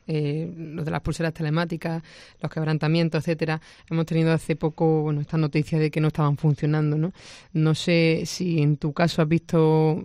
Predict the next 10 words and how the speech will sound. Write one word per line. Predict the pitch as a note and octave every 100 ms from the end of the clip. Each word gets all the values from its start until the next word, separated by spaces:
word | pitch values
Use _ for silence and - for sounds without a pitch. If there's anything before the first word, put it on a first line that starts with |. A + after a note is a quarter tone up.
| F3
has | D#3+
visto | E3 - D#3 D3+ D3+ D#3 D#3
que, | E3 E3 E3 E3+
que | D#3
haya | D#3+
pasado | E3 E3+ D#3+
esto | D#3+ -
en | D#3+
primera | D#3+ D#3+
persona | D#3 D#3 - E3+ G3